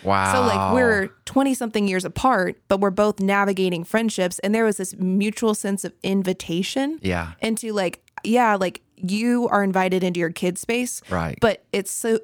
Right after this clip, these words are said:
Speaker 1: so huge, especially if you're trying to help your kids choose
Speaker 2: Yes.
Speaker 1: friends in middle and high school, to invite them into your space
Speaker 2: Yes.
Speaker 1: as though they're your friend. And it's like, you have that sidebar conversation or that sidebar eyebrow of, like, "You saw that too?"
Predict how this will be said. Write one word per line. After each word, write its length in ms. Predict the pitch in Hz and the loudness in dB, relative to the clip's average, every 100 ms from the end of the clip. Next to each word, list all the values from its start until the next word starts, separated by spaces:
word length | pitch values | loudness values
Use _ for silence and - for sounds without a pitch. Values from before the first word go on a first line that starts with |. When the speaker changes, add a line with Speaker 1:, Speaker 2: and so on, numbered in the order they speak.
| - | -6
Speaker 1:
so 380 | - - 240 240 | -10 -4 0 0
huge, 320 | 220 185 170 | 0 -2 -2
especially 680 | 180 - - 208 208 220 202 | -4 -6 -2 -2 -2 0 0
if 80 | |
you're 100 | 196 | 0
trying 280 | 190 185 185 | 0 0 0
to 60 | 180 | 0
help 160 | 180 175 | -2 -2
your 120 | 170 | -4
kids 240 | 180 170 | -2 -2
choose 360 | - 175 170 170 | -4 -2 -2 -2
Speaker 2:
Yes. 140 | - 120 | 0 2
Speaker 1:
friends 260 | 180 180 | 2 0
in 100 | 180 | -2
middle 240 | 180 180 175 | 0 0 0
and 120 | 170 | 0
high 180 | 156 175 | -2 -2
school, 340 | - 202 214 - - - | -2 -2 -2 -4 -20 -6
to 100 | - | 0
invite 360 | 214 208 214 214 | 2 4 2 2
them 120 | 208 | 0
into 220 | 190 190 | 0 -2
your 400 | 180 165 170 175 | -6 -2 0 0
space 400 | - - 147 - | -4 -6 -6 -4
Speaker 2:
Yes. 180 | 107 95 | -4 -2
Speaker 1:
as 180 | 190 185 | -2 0
though 180 | 185 180 | 0 2
they're 220 | 180 180 | 0 0
your 300 | 170 170 180 | 0 0 0
friend. 320 | - 220 226 190 | 0 -2 -2 -2
And 100 | 185 | -2
it's 200 | 185 180 | -2 -4
like, 180 | 170 - - - | -8 -10 -20 -6
you 140 | 214 | -2
have 300 | 196 208 196 | 2 4 2
that 320 | 185 160 143 - _ _ _ | 2 0 -2 -6 _ _ _
sidebar 680 | - - 190 185 185 180 151 | -10 -2 2 2 2 2 0
conversation 720 | - 175 165 170 180 180 196 | 0 0 0 -2 -2 -4 -2
or 80 | 180 | 0
that 160 | 180 - | -2 -4
sidebar 580 | - 175 175 180 170 165 | -6 -2 0 2 0 2
eyebrow 560 | 147 151 196 214 233 247 | 0 0 0 0 0 -2
of, 120 | 196 | -2
like, 200 | 185 165 - | -2 -2 -2
"You 160 | 196 | -2
saw 200 | 202 208 | -2 -2
that 220 | 185 185 - | 0 -2 -2
too?" 320 | 185 190 | -2 -2